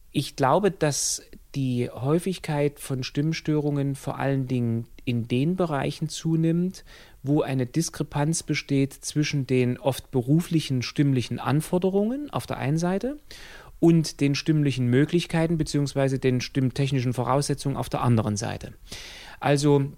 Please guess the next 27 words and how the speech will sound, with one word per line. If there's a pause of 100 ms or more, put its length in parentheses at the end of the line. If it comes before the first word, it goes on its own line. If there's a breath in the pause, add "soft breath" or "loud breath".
(260)
Stimmberufler
sind
hier (100)
vor
allen
Dingen
natürlich
diejenigen,
die
ein
erhöhtes
Risiko
haben,
auch
eine (280)
für (120)
das
Leben
und
für
den
Beruf
relevante
Stimmstörung
zu
bekommen. (540)
Und